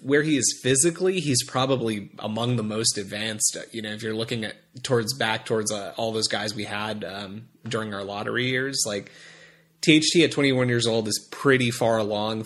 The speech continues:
physically, and I think that he benefited from being on, being drafted so young and being able to sort of work on that aspect in the background, um, when he didn't have to play as much. Everywhere else,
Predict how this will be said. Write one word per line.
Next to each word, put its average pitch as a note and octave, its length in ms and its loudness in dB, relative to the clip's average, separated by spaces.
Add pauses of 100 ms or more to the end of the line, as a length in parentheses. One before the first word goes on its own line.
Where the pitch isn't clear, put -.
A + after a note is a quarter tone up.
physically, G#2 600 -2
and A#2 160 0
I G#2 80 -2
think A2 240 -4
that G#2 200 -4
he B2 120 -4
benefited A2 580 -2
from G#2 320 -6 (140)
being A#2 200 0
on, G#2+ 320 -6
being A#2+ 200 2
drafted G#2+ 480 0
so G#2+ 140 2
young G#2 280 -2
and A2 140 -2
being G#2 220 -4
able G#2 180 -4
to G#2 80 -4
sort G#2 220 0
of G#2 60 -10
work G2+ 260 -6
on G#2 120 -4
that G#2 140 -4
aspect A#2+ 520 0
in G#2+ 60 -4
the G2+ 80 -6
background, C3+ 720 -4
um, G#2 380 -6
when A2 100 -4
he B2+ 100 -2
didn't G#2 200 -2
have G2+ 100 -8
to - 80 -10
play G2+ 240 -4
as B2 140 -4
much. D#3 400 -6 (1500)
Everywhere D#3 440 8
else, C#3 340 4